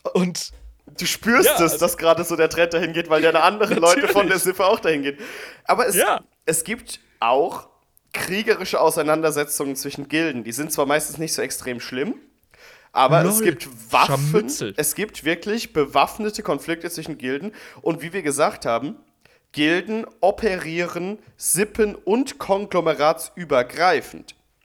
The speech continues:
Speaker 2: Das heißt, Gilden
Speaker 1: Wow.
Speaker 2: intern sind sie meistens von derselben Sippe, nicht immer, aber in den allerhäufigsten Fällen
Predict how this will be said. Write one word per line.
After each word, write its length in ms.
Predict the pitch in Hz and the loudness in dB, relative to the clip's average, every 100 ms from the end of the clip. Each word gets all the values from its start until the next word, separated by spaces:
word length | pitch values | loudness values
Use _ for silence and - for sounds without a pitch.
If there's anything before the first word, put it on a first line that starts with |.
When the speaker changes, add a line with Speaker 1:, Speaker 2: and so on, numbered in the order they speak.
| _ | _
Speaker 2:
Das 180 | 143 143 | -6 0
heißt, 320 | 143 160 - - - - _ _ | 0 0 -6 -18 -20 -20 _ _
Gilden 240 | 185 214 247 139 | 0 2 4 2
Speaker 1:
Wow. 20 | - | 0
Speaker 2:
intern 640 | 202 262 262 151 127 151 | -2 -2 -2 2 2 2
sind 180 | 151 165 | -4 -8
sie 140 | - | -6
meistens 640 | 143 135 165 220 - 226 214 | 0 4 4 2 -4 -6 -6
von 140 | 165 | -2
derselben 400 | 139 131 131 127 | -2 0 -2 -4
Sippe, 360 | 127 160 202 254 - | -6 -8 -6 -8 -6
nicht 300 | 262 359 - | -4 -4 -2
immer, 200 | 180 202 | 0 2
aber 200 | 208 160 | 2 2
in 60 | 135 | 0
den 220 | 143 - | -2 2
allerhäufigsten 720 | 185 170 135 123 - - - | 4 4 2 0 -4 -10 -12
Fällen 340 | - 120 147 | -6 -4 -4